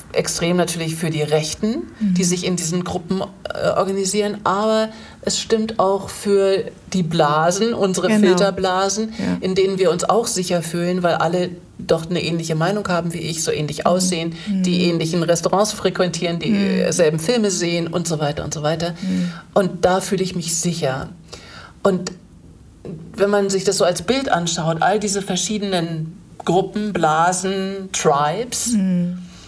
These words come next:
Speaker 1: ähm, wie sollen wir da noch wirklich in einen tieferen Kontakt miteinander kommen, wenn uns jeder andere Tribe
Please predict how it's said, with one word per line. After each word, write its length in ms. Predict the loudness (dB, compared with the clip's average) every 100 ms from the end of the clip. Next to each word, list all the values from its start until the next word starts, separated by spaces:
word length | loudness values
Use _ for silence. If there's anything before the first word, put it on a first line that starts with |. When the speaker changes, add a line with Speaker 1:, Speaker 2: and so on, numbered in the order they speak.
| -20 -20 -20 -20 -16 -8 0
Speaker 1:
ähm, 400 | 2 2 0 -4 -8 -12 -10
wie 200 | -6 -4
sollen 360 | 0 0 0 -2
wir 100 | 0
da 240 | 2 2
noch 220 | 0 -2 -4
wirklich 320 | -4 -4 -4
in 100 | -2
einen 220 | -2 -2
tieferen 420 | -4 -6 -4 -4 -4
Kontakt 380 | -2 -2 -4 -4
miteinander 460 | -2 0 0 0
kommen, 440 | -2 -4 -2 -2 0
wenn 140 | 0
uns 240 | 0 0 -2
jeder 260 | -2 0
andere 400 | 0 0 0 -2
Tribe 640 | 0 2 2 2 0 -2